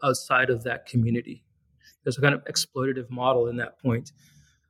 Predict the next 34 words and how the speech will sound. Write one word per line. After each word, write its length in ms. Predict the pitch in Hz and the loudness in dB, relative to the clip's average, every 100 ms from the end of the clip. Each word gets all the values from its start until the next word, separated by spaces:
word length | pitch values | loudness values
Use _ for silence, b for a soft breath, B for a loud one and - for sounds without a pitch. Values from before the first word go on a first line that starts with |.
| _ | _
Whereas 240 | - 135 131 | 2 2 4
I 80 | 127 | 2
think 220 | 156 143 | 0 -2
that 160 | 131 | -4
change 360 | - 147 139 135 | -2 0 0 -2
that's 200 | 127 - | -4 -4
directed 480 | - 120 131 - 135 | -8 0 0 2 0
and 140 | 123 | 0
conceived 640 | - 123 - 139 131 127 - | -2 -4 -4 0 0 0 2
by 160 | 127 120 | 4 4
the 100 | 120 | 0
community 420 | - 123 127 120 | -2 0 0 0
itself 540 | 117 - 131 131 139 | -4 0 2 2 0
and 120 | 127 | -4
that 160 | 120 - | -4 -2
benefits 480 | 139 143 143 131 - | 0 0 0 -6 0
that 200 | 127 - | 0 0
community 480 | 139 131 127 120 123 | -2 0 0 -2 -4
itself 500 | - 143 117 117 - b b b b b _ | 2 6 6 6 -4 b b b b b _
is 220 | 139 123 - | 2 4 2
where 180 | 139 131 | -2 0
we 120 | 127 | -2
need 220 | 127 127 | -2 -4
to 100 | - - | -6 0
aim. 400 | 131 131 127 120 | 0 2 -2 -4
And, 220 | 120 117 | -6 -6
and 200 | 131 123 | -4 0
that's 240 | 127 - | 0 0
where 120 | 143 120 | 0 0
I 40 | |
think 260 | - 127 - | 0 -4 0
heritage 400 | 127 123 117 - | 0 0 -4 -4
can 120 | 120 | -2
help 300 | 131 123 | 4 4